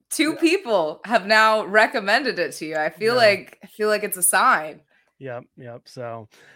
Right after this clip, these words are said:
Speaker 2: um, and, and then again, like, a hu-, I was gonna recommend The Bear,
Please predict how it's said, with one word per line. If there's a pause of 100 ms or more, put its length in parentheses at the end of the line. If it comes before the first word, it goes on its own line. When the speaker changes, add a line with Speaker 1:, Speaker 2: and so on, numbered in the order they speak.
(180)
Speaker 2:
um,
and,
and
then
again,
like,
a
hu-,
I
was
gonna
recommend (120)
The
Bear,